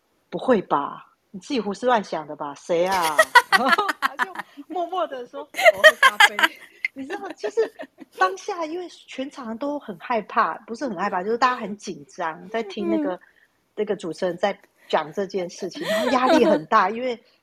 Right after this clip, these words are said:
Speaker 1: 你知道那个情绪波就这样扫出来这样子。然后那个D同学竟然很淡然地跟他说：“啊，你自己胡思乱想的吧？哪有啊？谁啊？” <laughs> 然后就，就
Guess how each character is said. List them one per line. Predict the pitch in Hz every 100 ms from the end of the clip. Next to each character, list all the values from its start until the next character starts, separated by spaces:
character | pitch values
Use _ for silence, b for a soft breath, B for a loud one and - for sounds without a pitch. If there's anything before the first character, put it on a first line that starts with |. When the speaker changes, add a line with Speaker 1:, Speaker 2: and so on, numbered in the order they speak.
| _ _
Speaker 1:
你 | 175
知 | 175
道 | 247
那 | 254
个 |
情 | 233 185
绪 | 202 220
波 | - 196
就 | 190
这 | 202 208
样 | 170 - _
扫 | _ - 156 147
出 | - 208
来 | 196 160
这 | 170
样 | 165 160
子。 | -
然 | - 185
后 | 214 - B B -
那 |
个 | 262
D | 254 247
同 | 214
学 | 202
竟 | 190 226
然 |
很 | 170
淡 | - 208
然 | 180 151
地 | 170
跟 | 185
他 | 185
说 | 185 196 196
：“啊， | 226 - _ _
你 | 240
自 | 370
己 | 311
胡 | 254 247
思 | 277
乱 | 294 254
想 | 196
的 | 180
吧？ | 175 185 175 175
哪 | 240 349
有 | 285
啊？ | 220 208 196
谁 | - 202
啊？” | 233 214 190 175 180 _ _ _
<laughs> | 359 330 240
然 | 190
后 | 233
就， | 254 262 247 320 B B -
就 | _